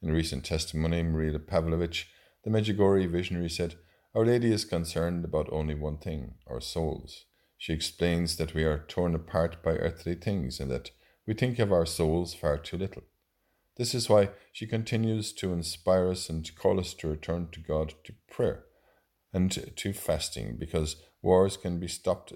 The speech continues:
through prayer and fasting. This means we should return to all that God is inspiring us to."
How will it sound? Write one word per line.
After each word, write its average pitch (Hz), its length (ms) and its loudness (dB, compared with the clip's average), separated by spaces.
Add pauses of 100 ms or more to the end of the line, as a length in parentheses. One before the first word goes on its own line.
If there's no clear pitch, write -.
through 80 200 -10
prayer 80 340 -4
and 80 100 -8
fasting. - 440 -14 (320)
This 113 180 -2
means 101 280 2 (300)
we 98 100 -2
should 92 200 0
return 101 420 2
to 92 140 -4
all 80 220 4
that 71 240 -8
God 87 400 0
is 73 180 -8
inspiring 80 760 -4
us 78 220 -6
to." - 400 -12